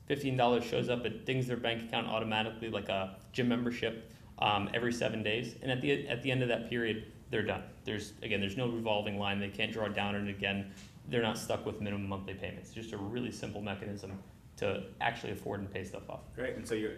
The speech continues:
Speaker 2: actually directly going in their bank account?
Speaker 1: Uh, yeah, it, it, it's no different than any kind of recurring transaction that you have now on, on a subscription product.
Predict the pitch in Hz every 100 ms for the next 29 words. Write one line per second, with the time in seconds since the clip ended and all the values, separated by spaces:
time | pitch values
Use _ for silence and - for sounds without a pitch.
0 | 98 120 117 117 113 - 95 95 101 107
1 | 104 104 98 98 95 92 - - - -
2 | - 139 117 139 110 90 117 113 147 165
3 | 160 160 226 170 175 151 127 139 135 131
4 | 107 98 113 101 98 107 98 95 95 104
5 | 98 113 113 107 101 95 95 95 92 90
6 | 98 95 - - 98 - 98 101 98